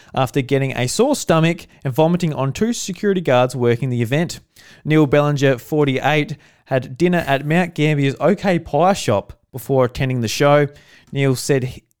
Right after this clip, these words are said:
uh, he loves the Mount Gambier's iconic pies, but doesn't get much opportunity to get his hands on them.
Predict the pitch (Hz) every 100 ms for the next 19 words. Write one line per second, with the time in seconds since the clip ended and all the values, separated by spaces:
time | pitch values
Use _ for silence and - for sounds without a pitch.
0 | - 113 110 123 127 123 131 143 135 -
1 | - 127 156 151 151 135 131 135 131 123
2 | 123 120 113 113 139 120 - 156 156 156
3 | 147 - - - _ - 208 302 359 -
4 | 196 160 175 - 151 143 - 139 117 127
5 | 127 123 - 156 180 170 120 98